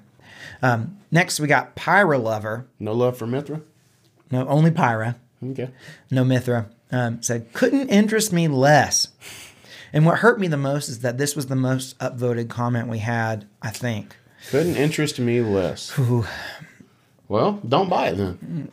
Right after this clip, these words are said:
Speaker 1: <laughs> I just don't know why. Okay, and the thing is,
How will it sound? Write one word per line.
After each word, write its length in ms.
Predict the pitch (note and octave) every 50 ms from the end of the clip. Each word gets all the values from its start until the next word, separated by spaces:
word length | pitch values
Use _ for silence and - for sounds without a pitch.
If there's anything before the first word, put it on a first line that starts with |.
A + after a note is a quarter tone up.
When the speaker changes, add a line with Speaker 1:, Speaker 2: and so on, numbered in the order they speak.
| _ -
Speaker 1:
<laughs> 0 | A2 G2+ - A#2 - - - - E3 - G3 F3+ - - _ _ _ _ _ _ _ _ _ _ _ _ _ _ - - - - - - - - -
I 60 | G#3
just 220 | A3 A#3 G3+ E3
don't 200 | D3 G3 G3+ A3+
know 120 | G#3 F#3+ F#3+
why. 540 | F3+ F3 F3+ F#3 F#3 F#3 F3+ F3+ F3 - - - _ _ -
Okay, 420 | B2+ A2+ - A#2 G#2+ G2+ G#2 - - -
and 180 | D#3+ D#3 D3
the 60 | D#3+
thing 160 | D3+ F3 F3 E3
is, 220 | D#3+ D3+ C#3+